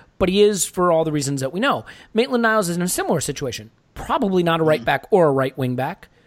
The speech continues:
Speaker 1: Why is he starting for Arsenal? Because Hector Bellerin is out for a year, because Lichtsteiner is dead, and because Carl Jenkinson is a super fan and not particularly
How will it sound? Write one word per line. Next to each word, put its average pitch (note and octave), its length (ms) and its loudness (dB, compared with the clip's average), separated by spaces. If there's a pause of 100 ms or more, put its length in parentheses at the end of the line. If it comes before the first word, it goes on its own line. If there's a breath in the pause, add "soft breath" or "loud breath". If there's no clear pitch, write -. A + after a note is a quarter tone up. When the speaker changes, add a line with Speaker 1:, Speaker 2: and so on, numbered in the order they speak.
(360 soft breath)
Speaker 1:
Why B2+ 240 0
is D3 80 2
he D3+ 60 -2
starting E3 280 2
for E3+ 120 0
Arsenal? A#3 460 -4 (260)
Because C#3 480 -2
Hector B2+ 280 -6
Bellerin B2+ 360 0
is A#2 100 -6
out B2+ 220 -4
for D#3 80 -2
a D3 60 -2
year, F#3 200 0
because C3 320 -6
Lichtsteiner B2 500 -6
is G#2+ 60 -8
dead, G3 440 -2
and D3 140 -6
because D3 240 -6
Carl C3+ 220 -2
Jenkinson C3+ 500 -4
is C#3+ 120 -4
a - 20 -4
super A3+ 260 -2
fan C#3+ 280 -4
and E3 260 -8
not D3 240 -10
particularly D#3+ 840 -4